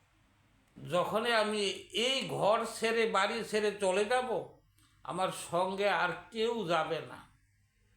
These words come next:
তাই অধম বিজয় বসে বসে চিন্তা করে, এই দিন আমার কবে আসবে। হরে কৃষ্ণ। এই গানের মাধ্যমে আমি যে আলোচনা ক-, করলাম,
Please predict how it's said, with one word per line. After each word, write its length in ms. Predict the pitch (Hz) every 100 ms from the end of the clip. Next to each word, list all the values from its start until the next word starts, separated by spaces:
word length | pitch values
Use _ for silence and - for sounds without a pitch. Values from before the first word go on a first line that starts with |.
| _ _ _ _ _ _ _ _ -
তাই 260 | 190 220
অধম 400 | 208 202 196 214 226
বিজয় 600 | 196 208 214 240 190 - - - _ _ _ _ _ _ _ _ _ _ _ _ _ _ _
বসে 260 | 170 196 214
বসে 300 | 202 202 208
চিন্তা 540 | - 180 208 202 226
করে, 260 | 226 185 185
এই 220 | 175 196 170
দিন 300 | 151 185 190
আমার 280 | 165 165 165 -
কবে 240 | 151 160 180
আসবে। 440 | 147 135 131 - - _ _ _ _ _ _ _ _ _ _ _ _ _ _ _ _ _ _ -
হরে 180 | 175 214
কৃষ্ণ। 340 | 220 226 214 202 196 214 - _ _ _ _
এই 240 | 170 196 160
গানের 360 | 147 175 196
মাধ্যমে 500 | 196 175 165 185 190
আমি 240 | 180 180 175
যে 280 | 156 175 165
আলোচনা 540 | 160 175 175 190 175
ক-, 240 | - - - _ _ _ _ -
করলাম, 420 | 156 160 156 143